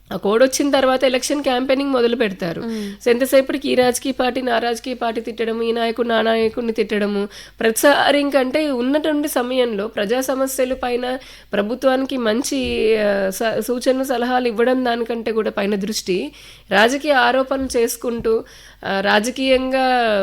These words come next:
Speaker 1: ముందుకు వెళ్ళ-, ఏదో ఒక రకంగా వెళ్ళాలన్న ఆలోచనతో సమయం అంతా అటు ప్రజల సమయాన్ని ఇటు వాళ్ళ సమయాన్ని కూడా వృధా చేస్తూ ఉంటారు. ఇది వన్ నేషన్ వన్ ఎలక్షన్ ద్వారా అరికట్టవచ్చు. ఎందుకంటే ఒకేసారి ఎలక్షన్ వచ్చాయనుకోండి,
Speaker 2: మ్మ్.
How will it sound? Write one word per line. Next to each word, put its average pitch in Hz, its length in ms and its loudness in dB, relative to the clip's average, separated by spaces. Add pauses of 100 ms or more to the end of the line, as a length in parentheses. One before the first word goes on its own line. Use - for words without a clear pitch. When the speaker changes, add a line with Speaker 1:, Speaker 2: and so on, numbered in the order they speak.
(200)
Speaker 1:
ముందుకు 226 400 -2
వెళ్ళ-, 220 320 4
ఏదో 202 200 2
ఒక 240 100 0
రకంగా 247 340 -2
వెళ్ళాలన్న 226 540 0
ఆలోచనతో 233 500 -2
సమయం 247 400 0
అంతా 226 200 -2
అటు 185 120 -4
ప్రజల 196 340 -4
సమయాన్ని 240 600 -4 (400)
ఇటు 220 200 0 (240)
వాళ్ళ 214 300 2
సమయాన్ని 254 460 0
కూడా 247 180 0
వృధా 220 300 0
చేస్తూ 208 460 0
ఉంటారు. 165 360 -8 (420)
ఇది 285 380 2
వన్ 254 220 0
నేషన్ 285 300 -2
వన్ 262 160 -2
ఎలక్షన్ 254 340 -4
ద్వారా 240 220 0
అరికట్టవచ్చు. 202 500 -4
ఎందుకంటే 240 400 0
ఒకేసారి 269 420 2
ఎలక్షన్ 254 360 0
వచ్చాయనుకోండి, 190 800 -2
Speaker 2:
మ్మ్. 220 260 -14